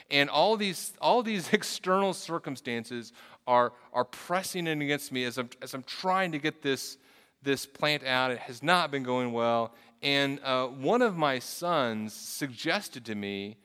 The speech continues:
in a joking manner, Hey, maybe instead of doing this, we could go do something fun where it's air conditioned.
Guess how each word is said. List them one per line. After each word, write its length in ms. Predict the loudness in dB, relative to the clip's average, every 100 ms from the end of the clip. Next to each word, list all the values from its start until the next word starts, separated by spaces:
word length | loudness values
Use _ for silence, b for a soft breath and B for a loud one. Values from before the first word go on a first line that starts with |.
| b b -6
in 100 | -2
a 60 |
joking 500 | 0 2 2 0 -4
manner, 440 | -2 -4 -4 -6 -8 b b
Hey, 420 | -2 0 0 -2 -10 b b b b b _
maybe 340 | 0 2 2 2
instead 300 | -2 -2 -2
of 80 | -2
doing 240 | -2 0
this, 300 | 0 -2 -4
we 80 | -4
could 180 | -4 -2
go 160 | -4
do 140 | -4 -6
something 380 | -6 -6 -6
fun 680 | -8 -4 0 0 0 -4 -6
where 160 | -4 -2
it's 140 | -2 0
air 160 | 0
conditioned. 640 | 0 -2 -6 -8 -14 -18